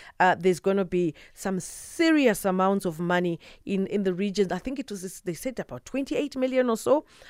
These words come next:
um, s-, plus or minus, that's going to be allocated to demolish the very abandoned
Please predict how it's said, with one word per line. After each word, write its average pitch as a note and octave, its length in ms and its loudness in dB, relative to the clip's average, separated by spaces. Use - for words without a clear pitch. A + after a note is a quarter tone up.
um, F3 240 -2
s-, - 140 -8
plus B3 240 0
or A3+ 80 4
minus, A3 440 2
that's F#3+ 240 2
going A3 220 6
to A3 100 -4
be G3 100 2
allocated B3+ 760 0
to B3+ 100 -4
demolish A#3+ 720 4
the G#3+ 160 6
very A#3 560 10
abandoned G#3 960 2